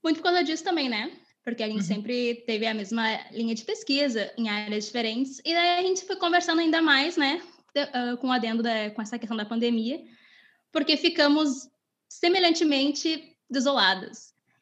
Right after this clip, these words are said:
Speaker 1: E pensamos, então, né? Por que não juntar todas as nossas expertises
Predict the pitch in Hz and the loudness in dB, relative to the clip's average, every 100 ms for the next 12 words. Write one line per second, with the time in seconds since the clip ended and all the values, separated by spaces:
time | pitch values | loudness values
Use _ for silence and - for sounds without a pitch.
0 | _ - 403 403 403 392 339 330 330 320 | _ -2 0 2 2 4 4 6 4 4
1 | - 214 196 214 - _ _ _ _ _ | 0 -6 -6 -10 -14 _ _ _ _ _
2 | 247 226 - - 381 381 494 480 262 208 | -4 -2 -4 -6 -6 -4 -4 0 0 0
3 | 208 208 _ - 269 277 285 240 214 - | -6 -10 _ -4 2 2 2 2 0 -4
4 | - 262 269 277 269 254 247 254 240 226 | -6 -4 -2 -2 0 0 0 -2 -2 -4
5 | - - 254 - - 277 269 - 247 226 | -6 -8 -6 -6 -2 0 0 0 0 0
6 | 196 208 208 | -2 -6 -8